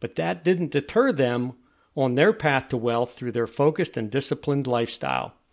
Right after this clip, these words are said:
So here's the secret sauce. The secret sauce to the success of most of these people is they invest, invest, and invest.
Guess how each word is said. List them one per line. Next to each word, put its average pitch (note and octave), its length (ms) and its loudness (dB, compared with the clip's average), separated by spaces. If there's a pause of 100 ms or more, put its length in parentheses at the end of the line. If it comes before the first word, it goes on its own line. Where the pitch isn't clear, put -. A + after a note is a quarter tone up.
(920)
So D#3+ 180 2
here's C#4 260 4
the E3 100 -2
secret F3+ 420 0
sauce. - 540 -4 (140)
The - 80 -10
secret F4 440 0
sauce G3+ 440 0
to D#3 160 2
the C3 100 -2
success - 580 0
of A2+ 140 -4
most C#3+ 320 0
of B2 160 -4
these A#2+ 240 -4
people A#2 440 -6
is G#2+ 200 -6
they D#3+ 220 4
invest, C3 640 0 (460)
invest, B2 720 -2 (300)
and C3 300 0
invest. E3+ 680 2